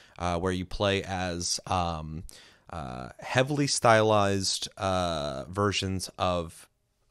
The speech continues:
characters from Robin Hood, uh, being like, uh, Marion, uh, Hood, as they call him, or Robin? What do they call him? Hood?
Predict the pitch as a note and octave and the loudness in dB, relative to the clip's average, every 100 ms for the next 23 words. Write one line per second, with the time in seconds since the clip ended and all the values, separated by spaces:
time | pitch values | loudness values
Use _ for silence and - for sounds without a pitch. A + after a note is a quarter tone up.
0 | - A#2+ A2 A2 - G2+ F2+ D2+ G2+ C3 | -6 -4 -2 -4 -2 -2 -2 0 2 2
1 | E2 F2 D2 G#2 - - _ - D#2 D#2 | -2 -6 -6 -8 -10 -20 _ -18 -16 -12
2 | E2 D2 C2 C2+ - C#2 A#1+ A1+ A#1+ A#1+ | -10 -10 -10 -14 -14 -14 -14 -16 -18 -10
3 | F2+ F#2+ G2 F#2+ F#2+ F#2 F2+ - - - | -2 0 0 0 -2 -4 -6 -8 -18 -16
4 | D2+ C#2 C2+ A#1+ - - G2 F#2 F2+ F2+ | -12 -10 -10 -12 -10 -2 2 4 2 -2
5 | F#2+ F#2 F#2+ - G2 F#2+ F#2+ F#2+ F#2 F2 | -6 -4 -4 -4 -2 0 0 -2 -2 -4
6 | E2 D2+ - _ E2+ E2+ F2+ C#3+ D3 B2 | -6 -8 -14 _ -6 -2 -2 -2 -6 -6
7 | G#2+ G2 F2 C#2 D#2+ C#2 F#2 G#2 D#3+ | -4 -4 -4 -8 -8 -6 -2 -2 -2